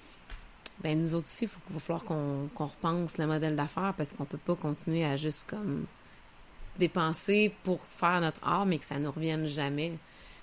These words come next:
Parce que, juste parce que c'est pas tangible, c'est pas quelque chose qui s-,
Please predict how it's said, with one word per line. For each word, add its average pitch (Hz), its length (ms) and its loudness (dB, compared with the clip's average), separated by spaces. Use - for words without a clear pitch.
Parce 165 200 0
que, 180 120 2
juste 180 240 0
parce - 180 -4
que - 100 -6
c'est 165 120 0
pas 165 180 0
tangible, 160 600 -2
c'est - 160 -8
pas 165 80 -4
quelque - 220 -10
chose 175 300 0
qui - 120 -16
s-, - 260 -2